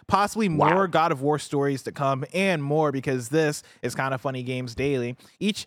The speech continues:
Speaker 1: and every weekday at ten A M live right here on YouTube dot com slash kinda funny games and twitch dot T V slash kinda funny games, we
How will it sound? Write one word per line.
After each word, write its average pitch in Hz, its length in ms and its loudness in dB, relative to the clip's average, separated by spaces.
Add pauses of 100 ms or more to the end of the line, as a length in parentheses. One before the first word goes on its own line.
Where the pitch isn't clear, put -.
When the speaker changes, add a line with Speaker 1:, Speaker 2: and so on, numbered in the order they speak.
(160)
Speaker 1:
and 127 100 -4
every 127 160 0
weekday 120 160 0
at 110 100 -2
ten 131 120 -4
A 123 100 -2
M 117 180 0
live 117 360 2
right 123 100 2
here 127 100 -2
on 120 100 -2
YouTube 120 220 -4
dot 123 160 2
com 143 240 0
slash 156 240 0
kinda 151 180 0
funny 151 220 0
games 151 340 -2
and 185 220 -2
twitch 190 200 -2
dot 170 160 0
T 170 140 -8
V 185 180 -4
slash 135 260 -2
kinda 120 180 -6
funny 120 220 -6
games, 120 320 -8
we 180 340 0